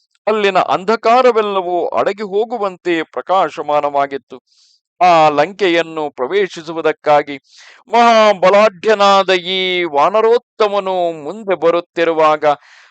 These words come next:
ಲಂಕಾಧಿದೇವತೆ ಮೊದಲು ಆತನನ್ನು ಕಂಡಳು.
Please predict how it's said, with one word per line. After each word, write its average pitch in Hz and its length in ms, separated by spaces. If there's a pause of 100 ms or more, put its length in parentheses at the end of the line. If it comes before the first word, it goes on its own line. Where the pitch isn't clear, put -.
ಲಂಕಾಧಿದೇವತೆ 214 1800
ಮೊದಲು 196 560
ಆತನನ್ನು 170 840
ಕಂಡಳು. 156 460